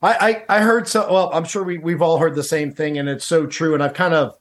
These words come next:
speak on this quite a bit, is we, we always talk about this change. Everyone wants this change. We speak of this change,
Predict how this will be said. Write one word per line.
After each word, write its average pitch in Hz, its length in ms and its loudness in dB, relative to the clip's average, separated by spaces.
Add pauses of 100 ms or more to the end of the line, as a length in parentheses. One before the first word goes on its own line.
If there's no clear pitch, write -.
(680)
speak 185 360 -6
on 147 160 2
this 143 180 0
quite 170 260 0
a 147 60 0
bit, 143 380 -4 (100)
is 147 280 -4
we, 175 340 -4 (260)
we 147 140 2
always 202 360 2
talk 170 320 -2
about 139 320 -2
this 110 240 -12
change. 110 840 -10 (460)
Everyone 190 500 2
wants 165 260 0
this 143 220 -6
change. 147 420 -4
We 139 80 -6
speak 185 320 -6
of 170 120 -4
this 156 120 -2
change, 160 380 -2